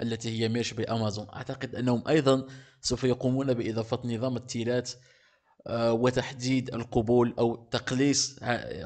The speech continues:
قبول الحسابات، فبالتالي من عنده حساب فليمسك به جيدا، لأنه أعتقد أن الحسابات سوف تصبح،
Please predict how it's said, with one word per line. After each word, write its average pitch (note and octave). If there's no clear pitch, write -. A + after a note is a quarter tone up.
قبول A#2+
الحسابات، A2
فبالتالي A#2
من A#2
عنده A#2+
حساب A#2+
فليمسك B2
به A#2
جيدا، B2+
لأنه B2
أعتقد A#2
أن A#2
الحسابات A2+
سوف A2+
تصبح، B2